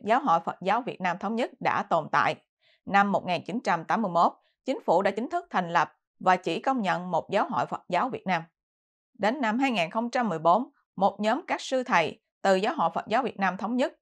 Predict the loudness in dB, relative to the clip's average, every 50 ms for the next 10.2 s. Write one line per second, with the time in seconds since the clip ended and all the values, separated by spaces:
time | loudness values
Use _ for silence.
0 | _ _ -2 0 2 2 2 0 -2 -2 -2 0 2 2 0 0 -4 _ _ _
1 | 0 0 0 0 0 -2 0 -2 0 0 -2 -2 0 2 2 2 2 0 -2 -2
2 | 0 -2 -2 -2 -4 -6 -2 -2 -2 -2 -2 -6 -8 -4 -4 -2 -4 -4 -6 -8
3 | -8 -6 -4 -4 -4 -4 -4 -6 _ _ _ _ _ _ _ _ _ _ _ _
4 | _ 2 6 6 6 6 4 2 0 0 -2 -6 -8 -8 -10 _ -4 0 0 0
5 | 0 2 2 4 4 2 0 -6 -10 _ _ _ _ 0 0 2 2 2 0 0
6 | 0 -4 -4 -2 -2 -4 -2 -2 0 0 0 0 2 0 0 0 0 -2 -2 -2
7 | -2 0 2 2 2 0 -4 -14 _ _ _ -6 0 2 2 4 4 2 0 -2
8 | -2 -4 -4 -6 -4 -6 -6 -6 -2 0 0 0 0 0 -2 -2 0 2 2 2
9 | 0 0 -4 -14 _ _ _ _ -2 0 0 2 2 0 -2 -2 -6 -6 -2 -2
10 | -2 -2 -2 -6